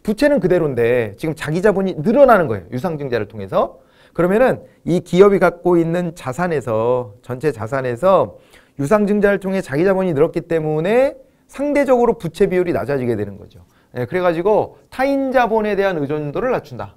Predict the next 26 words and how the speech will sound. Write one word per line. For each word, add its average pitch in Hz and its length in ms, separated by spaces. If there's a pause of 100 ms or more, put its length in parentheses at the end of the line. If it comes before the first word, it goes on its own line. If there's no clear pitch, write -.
(100)
이 131 160
말이 135 500
맞는 208 280
얘기가 165 160
됐어요. 95 320 (280)
일 294 180
번 302 180
이거를 196 260
못 135 160
찾으신 190 360
분들 175 200
거의 131 160
없을 139 200
거라고 165 240
봅니다. 120 520 (100)
예, 110 80
잘 110 220
찾으셨을 160 400
것이고 127 560 (320)
답이 196 320
이거기 214 400
때문에 196 320
그냥 175 160
쓱 - 160
지나가면은 170 640
좀 175 260